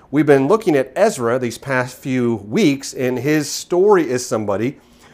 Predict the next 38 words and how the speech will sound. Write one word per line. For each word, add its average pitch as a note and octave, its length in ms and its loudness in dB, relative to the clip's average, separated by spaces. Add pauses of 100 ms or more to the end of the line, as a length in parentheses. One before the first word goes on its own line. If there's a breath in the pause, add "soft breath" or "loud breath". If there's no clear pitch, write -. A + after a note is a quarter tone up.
(120)
who F3+ 100 8
refused E3+ 640 2
to - 80 -12
quit. - 360 -6 (200)
He D3+ 160 -2
did D#3 100 2
not D#3 340 -2
give D3+ 220 0
up. F3 300 -4 (420 soft breath)
Ezra E3+ 540 2 (100)
is D3 220 0
an C#3 100 0
incredibly G3 640 -2
important C#3+ 520 -2
story. D#3+ 440 -2
All D#3+ 220 2
the C#3+ 300 2 (320 loud breath)
names D3+ 560 4
that C#3+ 80 -4
we B2+ 100 -4
think E3 260 -2
about A#2 460 2
that B2+ 140 -8
come D3 180 0
up C#3 280 0
at C3 180 -4
the A#2+ 380 -4 (180)
end G3 200 2
of E3 60 2
the C3+ 100 0
Old A#2+ 140 2
Testament A2+ 540 -8 (100)
are A#2+ 220 0
during D#3+ 320 2
the C3 80 -2
same C3 260 -4
time F#3 320 -8
frame. F#2 380 -6